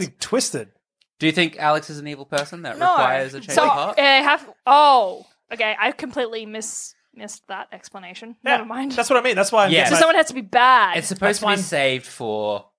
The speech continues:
Speaker 2: people that are, I guess the, the simplest term is evil or
Speaker 3: Ah.
Speaker 2: are sinful.
Speaker 3: Yeah.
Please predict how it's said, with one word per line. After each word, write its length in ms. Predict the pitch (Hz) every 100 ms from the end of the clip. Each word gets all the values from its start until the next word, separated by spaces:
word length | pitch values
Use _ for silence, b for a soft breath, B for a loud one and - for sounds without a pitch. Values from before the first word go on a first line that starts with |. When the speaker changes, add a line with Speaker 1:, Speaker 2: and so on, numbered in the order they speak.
| _ _ _ _ _ _
Speaker 2:
people 320 | 147 147 143
that 220 | 123 110 107
are, 420 | 104 98 95 95 _ _
I 80 | 135
guess 200 | 156 151
the, 120 | 147
the 200 | 131 135
simplest 340 | 131 175 147 123
term 180 | 123 101
is 100 | 95
evil 340 | 92 - 82 _ _ _ _
or 100 | 214
Speaker 3:
Ah. 300 | 254 202 - -
Speaker 2:
are 140 | 107
sinful. 500 | - 104 92 85 80 _ _ _ _ _ -
Speaker 3:
Yeah. 400 | 403 392 392